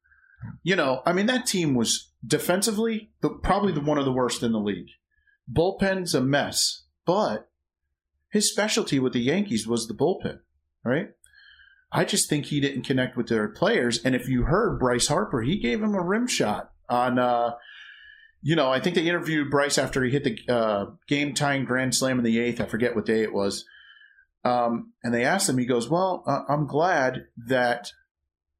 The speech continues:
we finally can trust the young guys." And I think that was a little shot at Girardi. And the manager who took over for Girardi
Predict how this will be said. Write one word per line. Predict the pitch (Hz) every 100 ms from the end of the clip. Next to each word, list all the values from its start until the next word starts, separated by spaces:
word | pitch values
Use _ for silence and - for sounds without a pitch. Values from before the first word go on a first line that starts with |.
| -
we | 135
finally | 131 147 147 143 139
can | 139 117
trust | - 123 -
the | 110
young | 117 135 127
guys." | 87 80 - - - _ _
And | 98
I | 101
think | 101 120
that | 123 117
was | 117
a |
little | 123 131
shot | 123 139 131
at | 135 117
Girardi. | 123 135 165 107 98 - - - - - 120
And | 123 120
the | 123
manager | 139 156 160 151 127
who | 147
took | 131 147 -
over | 143 196 156
for | - 120
Girardi | 104 117 104 98 95 95 -